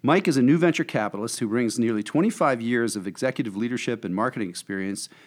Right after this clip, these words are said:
to bear for entrepreneurs. He most recently served as the chief marketing officer at Actifio, a global enterprise data as a service provider he helped turn it from an obscure virtualization technology into a venture capital unicorn.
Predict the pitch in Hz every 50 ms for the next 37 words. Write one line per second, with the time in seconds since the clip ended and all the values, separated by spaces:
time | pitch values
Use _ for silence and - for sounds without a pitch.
0 | _ _ - - 104 85 117 117 120 113 110 - - 110 - 107 107 98 - -
1 | - 98 95 82 73 73 - - - _ _ _ - - 139 143 175 208 - -
2 | 170 170 170 170 - 151 131 131 123 - - 135 120 120 120 110 104 95 - 98
3 | - - - 156 170 160 - 135 131 131 131 131 120 117 113 110 - 104 - -
4 | 110 104 101 98 - - - 104 - - 69 - - - - - - 98 92 110
5 | 120 143 143 165 160 - 127 127 143 135 - 131 117 113 117 110 - - 117 117
6 | 143 156 160 143 139 110 104 107 - - - 131 139 139 147 143 - - 147 110
7 | 101 95 92 90 90 95 107 - - - - _ - - 156 151 160 139 113 -
8 | - - 127 120 120 120 107 - 123 110 110 107 95 - - - 90 85 - -
9 | - - 156 165 170 170 170 170 165 - 143 156 151 - 165 147 123 147 143 139
10 | - 143 120 - 135 113 123 120 127 131 131 123 107 117 113 117 - 117 110 -
11 | - 104 92 90 107 123 135 127 - 139 - - 117 117 113 113 113 101 104 110
12 | 107 92 - - 82 80 - -